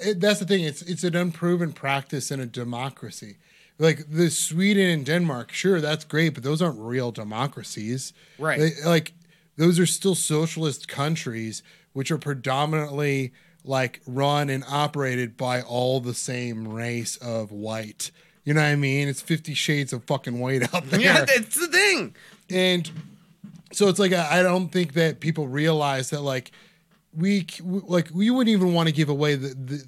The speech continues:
Speaker 1: like, the smallest amount of freedom, let alone enough freedom where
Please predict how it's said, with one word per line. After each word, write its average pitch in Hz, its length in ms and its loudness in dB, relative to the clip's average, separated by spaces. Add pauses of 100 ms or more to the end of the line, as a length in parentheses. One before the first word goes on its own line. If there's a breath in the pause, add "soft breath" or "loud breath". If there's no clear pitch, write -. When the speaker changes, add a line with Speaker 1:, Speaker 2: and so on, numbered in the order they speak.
Speaker 1:
like, 131 160 -4
the 135 80 -10
smallest 147 640 -2
amount 143 560 -4
of 135 180 -4
freedom, 113 500 -6 (240 soft breath)
let 151 200 2
alone 151 520 2
enough 160 360 -2
freedom 143 460 0
where 131 240 -2